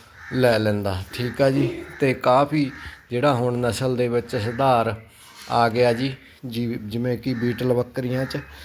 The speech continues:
ਦੇਖੋ, ਜਿਵੇਂ ਆਹ ਲਾਲ ਡੱਬੀ ਬੱਕਰੀ ਦਾ ਨਕੌੜਾ ਕੰਨ, ਠੀਕ ਆ ਜੀ, ਇਹਦਾ ਕੱਦ ਦੇਖੋ, ਬਹੁਤ ਹੀ ਸੁਧਾਰ ਆ ਗਿਆ ਹੁਣ। ਆਹ ਬਰੀਡਰ ਦੇਖੋ ਵਾਈਟ ਕਲਰ ਦਾ,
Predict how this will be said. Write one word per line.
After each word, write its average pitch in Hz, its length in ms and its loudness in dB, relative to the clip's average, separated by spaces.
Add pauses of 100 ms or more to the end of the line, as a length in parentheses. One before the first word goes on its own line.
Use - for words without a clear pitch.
(320)
ਦੇਖੋ, 123 400 0
ਜਿਵੇਂ 123 300 0
ਆਹ 123 160 0
ਲਾਲ 113 340 0
ਡੱਬੀ 113 320 -2
ਬੱਕਰੀ 113 400 -2
ਦਾ 113 120 -2
ਨਕੌੜਾ 110 540 -2 (420)
ਕੰਨ, 110 420 0 (880)
ਠੀਕ 123 280 -8
ਆ 131 80 4
ਜੀ, 131 200 -4 (500)
ਇਹਦਾ 127 200 2
ਕੱਦ 110 420 -2
ਦੇਖੋ, 107 460 -4 (680)
ਬਹੁਤ 123 380 2
ਹੀ 139 80 0
ਸੁਧਾਰ 123 460 2
ਆ 113 180 4
ਗਿਆ 113 240 0
ਹੁਣ। 120 240 -4 (460)
ਆਹ 120 140 0
ਬਰੀਡਰ 117 460 -2
ਦੇਖੋ 113 440 -2 (800)
ਵਾਈਟ 113 400 0
ਕਲਰ 113 280 0
ਦਾ, 104 200 0